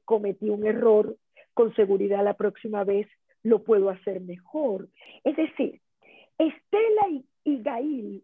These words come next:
no tienen que ser, eh, no sé, Oprah, o Andreina no tiene que ser Tony Robbins, porque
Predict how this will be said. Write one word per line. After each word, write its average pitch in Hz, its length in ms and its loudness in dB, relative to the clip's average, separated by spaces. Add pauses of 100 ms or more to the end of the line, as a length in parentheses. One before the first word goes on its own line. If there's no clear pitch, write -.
no 294 200 -6
tienen 339 540 -8
que 233 140 -2 (120)
ser, 233 340 -2 (840)
eh, 190 520 0
no 202 160 -10 (160)
sé, - 180 -10 (100)
Oprah, - 640 2 (680)
o 254 320 6
Andreina 247 640 2
no 233 140 -8
tiene 226 280 -6
que 208 120 -4
ser 208 320 -2
Tony 214 300 -6
Robbins, 190 460 -2 (720)
porque 269 560 2